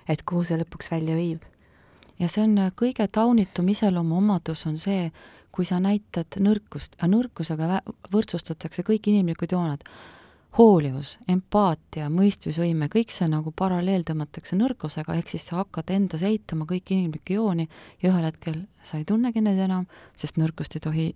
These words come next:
Speaker 2: näidata. Aga jah, ühesõnaga selline hirmus,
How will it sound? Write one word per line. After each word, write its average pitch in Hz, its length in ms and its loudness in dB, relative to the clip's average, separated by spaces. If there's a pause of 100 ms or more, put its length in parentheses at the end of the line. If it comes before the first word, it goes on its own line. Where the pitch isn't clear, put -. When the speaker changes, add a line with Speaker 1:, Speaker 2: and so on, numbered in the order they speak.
Speaker 2:
näidata. 160 540 0 (920)
Aga 190 340 2 (800)
jah, 170 260 -2 (160)
ühesõnaga 180 480 0
selline 185 320 2
hirmus, 196 380 2